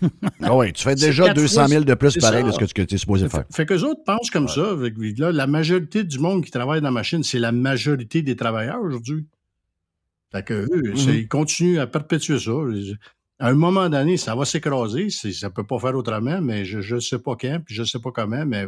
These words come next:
Speaker 2: en attendant, nous autres, on, on regarde ça de loin. Euh, euh,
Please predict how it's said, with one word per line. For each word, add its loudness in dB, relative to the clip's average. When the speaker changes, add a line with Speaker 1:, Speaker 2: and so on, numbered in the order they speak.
Speaker 2:
en -6
attendant, -4
nous -4
autres, -4
on, -14
on -10
regarde -6
ça -4
de -2
loin. -6
Euh, -8
euh, -12